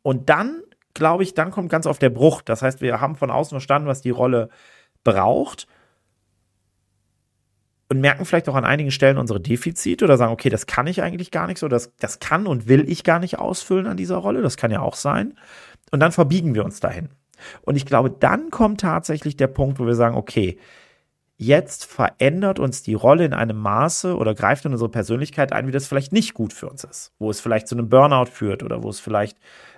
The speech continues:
ähm, äh, wo ich schlecht schlafe, weil ich das so tue.“ Und da ist jetzt die Frage,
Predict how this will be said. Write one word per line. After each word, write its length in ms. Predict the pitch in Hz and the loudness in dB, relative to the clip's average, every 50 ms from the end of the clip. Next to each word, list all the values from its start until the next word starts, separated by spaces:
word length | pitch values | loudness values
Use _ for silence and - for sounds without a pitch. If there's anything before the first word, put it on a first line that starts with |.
| - | -8
ähm, 540 | - 107 107 104 104 107 104 104 101 95 98 - _ _ _ _ _ _ _ _ _ _ _ _ _ | -2 0 0 0 0 0 -2 -4 -4 -6 -8 -12 _ _ _ _ _ _ _ _ _ _ _ _ _
äh, 300 | _ - - - - - - - - - - _ _ | _ -12 -12 -10 -10 -12 -14 -16 -16 -18 -20 _ _
wo 180 | - - 117 110 | -6 -2 -2 -2
ich 100 | 110 - | -2 -2
schlecht 240 | - 110 - - - | -2 -4 -4 -4 0
schlafe, 400 | - 165 160 196 226 - 135 113 | 2 4 4 4 4 4 4 4
weil 100 | 107 98 | 4 2
ich 80 | 95 | 0
das 140 | - - - | -4 -10 -10
so 80 | - 92 | -10 -10
tue.“ 360 | - - - - - 160 - _ _ _ _ - - - - - - - _ _ _ _ | -12 -12 -12 -12 -12 -14 -16 _ _ _ _ -20 -20 -20 -20 -20 -20 -20 _ _ _ _
Und 180 | - 120 113 110 | -6 -4 0 2
da 160 | 139 147 214 | 2 2 2
ist 140 | 254 262 262 | 2 0 -2
jetzt 200 | 240 233 - - | -4 -6 -6 -6
die 60 | 190 175 | -6 -6
Frage, 520 | - - - 131 120 110 101 165 - - | -4 -2 0 0 2 0 -2 -6 -12 -16